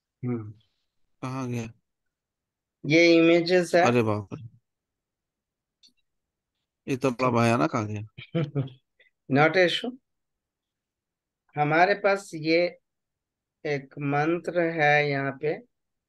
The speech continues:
Speaker 1: जो है फीचर
Speaker 2: साइज देना पड़ेगा, वेट।
Speaker 1: इमेज की। ओके, स्टाइल पे जाएंगे, यहाँ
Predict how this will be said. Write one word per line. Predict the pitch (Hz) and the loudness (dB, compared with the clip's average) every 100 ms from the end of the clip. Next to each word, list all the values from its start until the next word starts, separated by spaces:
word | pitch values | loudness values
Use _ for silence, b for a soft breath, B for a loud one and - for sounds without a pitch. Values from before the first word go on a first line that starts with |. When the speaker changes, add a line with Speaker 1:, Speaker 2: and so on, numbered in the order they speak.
| _ | _
Speaker 1:
जो | 127 135 143 | -6 0 2
है | 143 147 | 4 2
फीचर | 147 - - 147 143 139 - 180 175 175 | 0 -8 -16 -12 -12 -12 -8 0 2 2
Speaker 2:
साइज | 151 156 147 | 4 4 4
देना | 139 123 | 2 0
पड़ेगा, | 127 117 110 110 - | -4 -2 -2 -4 -8
वेट। | 123 135 123 | 0 0 0
Speaker 1:
इमेज | 151 147 147 139 127 - | -4 -4 -2 -4 -6 -10
की। | - - _ _ _ _ _ - _ | -14 -20 _ _ _ _ _ -20 _
ओके, | 143 127 190 240 _ _ _ _ _ | -10 -6 -8 -10 _ _ _ _ _
स्टाइल | 127 123 - 139 139 | -12 -6 0 0 0
पे | 143 143 | 0 0
जाएंगे, | 147 147 156 196 247 _ _ _ _ _ _ _ _ - | 0 0 -2 -4 -8 _ _ _ _ _ _ _ _ -16
यहाँ | 123 131 139 | -6 -2 -2